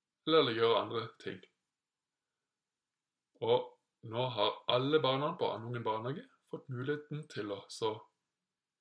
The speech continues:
gå inn, logge seg inn på Skriv og Les, og lage sin historie.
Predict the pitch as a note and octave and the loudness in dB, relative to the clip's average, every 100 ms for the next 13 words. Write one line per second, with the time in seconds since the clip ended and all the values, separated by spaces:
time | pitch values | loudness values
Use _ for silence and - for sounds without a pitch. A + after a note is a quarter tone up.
0 | _ _ _ _ _ _ _ _ _ _ | _ _ _ _ _ _ _ _ _ _
1 | _ _ _ _ _ _ _ _ _ _ | _ _ _ _ _ _ _ _ _ _
2 | _ _ _ - G#2+ A#2+ C3 A2 G#2+ C3+ | _ _ _ -6 -6 -4 -6 -8 -6 -6
3 | A#2+ B2 C3+ C3+ A#2+ A2+ - B2 C3 D3 | -4 -6 -6 -4 -4 -6 -8 -2 -2 -2
4 | C#3+ - _ - G#2+ B2+ - - - _ | -6 -14 _ -4 0 2 0 -6 -18 _
5 | _ _ _ _ _ _ _ _ _ _ | _ _ _ _ _ _ _ _ _ _
6 | _ _ _ _ - D3+ C#3 C3+ C#3 - | _ _ _ _ -8 0 2 2 -2 -4
7 | A#2 A2 A2+ G#2 - | -6 -8 -10 -10 -12